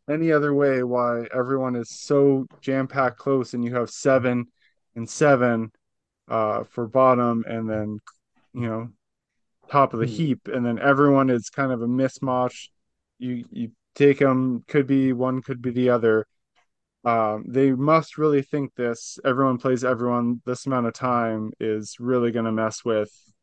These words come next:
Speaker 1: uh, wins and losses, 'cause I, I don't
Speaker 2: Hmm.
Speaker 1: see any other way. Yeah, them expecting nobody to get to a hundred after, you know, how many teams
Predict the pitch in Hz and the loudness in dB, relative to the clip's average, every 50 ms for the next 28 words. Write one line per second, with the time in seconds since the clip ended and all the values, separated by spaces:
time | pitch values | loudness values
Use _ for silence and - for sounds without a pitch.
0 | _ _ _ _ _ _ _ _ _ _ _ _ _ _ _ _ _ _ _ _ | _ _ _ _ _ _ _ _ _ _ _ _ _ _ _ _ _ _ _ _
1 | _ _ - 117 - - 90 - 110 110 - 127 127 127 127 117 123 113 110 113 | _ _ -10 -10 -10 -10 -10 -14 -14 -8 -4 -2 -2 -2 -2 -2 -4 -2 -2 0
2 | 117 120 120 120 - - 98 98 95 - - 107 101 98 92 - - 117 117 104 | 2 0 0 -2 -4 -8 -8 -8 -8 -8 -8 -8 -8 -8 -8 -6 -2 -2 -2 0
3 | - 120 123 123 123 123 117 131 110 127 120 113 110 110 - _ _ _ _ _ | 0 0 0 0 0 0 -2 -4 -4 -2 -2 -2 -2 -4 -6 _ _ _ _ _
4 | _ _ _ _ _ _ _ _ _ _ _ _ _ _ _ _ _ _ - 156 | _ _ _ _ _ _ _ _ _ _ _ _ _ _ _ _ _ _ 2 2
5 | 156 156 151 143 139 127 131 127 143 139 131 135 131 120 107 - - 104 - - | 4 4 6 4 4 4 4 4 4 6 6 4 4 2 0 -2 -8 -18 -20 -20
6 | - _ - 127 135 139 143 139 135 135 - - 156 143 143 - 139 131 120 113 | -20 _ -6 -2 -2 0 0 0 -2 -4 -4 -2 -2 -2 -2 -2 -4 -2 -2 -2
7 | 117 123 135 147 151 147 143 131 123 120 117 - - 123 - 123 117 113 - - | 0 2 2 2 4 2 0 0 0 -2 -4 -4 -8 -8 -4 -2 -2 -2 -4 -8
8 | - 120 113 107 101 127 127 117 104 101 98 98 104 110 _ _ _ _ _ _ | -8 -6 -6 -6 -4 -4 -4 -2 0 0 -2 -2 -4 -6 _ _ _ _ _ _
9 | _ _ _ _ _ _ _ _ _ _ _ _ _ - - 131 127 120 - - | _ _ _ _ _ _ _ _ _ _ _ _ _ -4 0 2 2 2 0 0
10 | 131 117 113 113 113 113 113 107 - _ _ _ _ _ _ _ _ _ _ _ | 0 2 2 2 2 0 -2 -4 -8 _ _ _ _ _ _ _ _ _ _ _
11 | _ _ _ - 120 117 110 104 104 104 - 135 127 123 123 123 117 104 - - | _ _ _ -12 -10 -10 -8 -10 -12 -8 -6 -4 -2 0 0 0 -2 -4 -4 -4
12 | 131 127 120 117 110 110 104 - - - - | -4 -2 -2 -2 -4 -4 -6 -10 -14 -20 -20